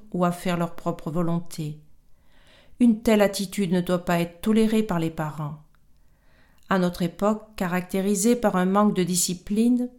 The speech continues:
par la désobéissance et par un manque de respect choquant, il faut insister sur l'obéissance.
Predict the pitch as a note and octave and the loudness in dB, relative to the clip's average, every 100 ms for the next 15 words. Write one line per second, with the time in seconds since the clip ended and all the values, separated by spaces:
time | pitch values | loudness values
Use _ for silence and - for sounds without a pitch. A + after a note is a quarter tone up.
0 | _ F3+ F3+ E3+ F#3 G3+ G3 G#3 G#3 - | _ 0 2 0 0 0 2 2 2 2
1 | A3+ A3 F#3+ G3+ F3+ F3+ F#3 G#3 G#3+ E3+ | 0 0 -2 -4 -2 0 2 2 2 2
2 | E3+ F3+ - F3+ - E3 D#3 F3+ F#3+ G#3+ | 0 -2 -2 -4 -4 -6 -6 -6 -6 -8
3 | - _ _ _ - G3 F3+ - F#3 F3 | -18 _ _ _ -8 -6 -6 -2 0 2
4 | - F3+ - G3+ F#3 F3 D#3+ D3+ D#3 D3+ | 2 0 -2 -2 -2 -4 -4 -4 -6 -4
5 | - D#3 D#3 - - - | -4 -4 -8 -10 -16 -18